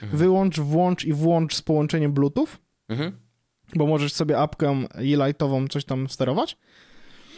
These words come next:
Speaker 2: E, a ur-, jakby moc lampki, y, modyfikuje się kręcąc,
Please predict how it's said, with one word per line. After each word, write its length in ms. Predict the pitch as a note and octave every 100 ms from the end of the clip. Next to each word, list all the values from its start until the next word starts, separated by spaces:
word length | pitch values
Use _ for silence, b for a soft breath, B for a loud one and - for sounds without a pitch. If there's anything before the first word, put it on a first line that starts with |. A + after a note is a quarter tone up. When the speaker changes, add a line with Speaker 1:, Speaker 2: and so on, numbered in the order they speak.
| F4+ B _ -
Speaker 2:
E, 300 | D3+ D3+ D#3 - _ _
a 220 | D#3+ E3 -
ur-, 200 | F3+ F3 - D#3+ D3+
jakby 260 | E3+ E3
moc 360 | D#3+ A#3 - -
lampki, 580 | D#3+ D3 - A3+ C#4+ - - D#3+ D#3+ D#3 D#3+ C3
y, 40 |
modyfikuje 580 | D#3+ E3 - F3+ A3 G#3
się 400 | - F#3 F3 - -
kręcąc, 720 | - G3+ F#3+ - B2+ B2+ -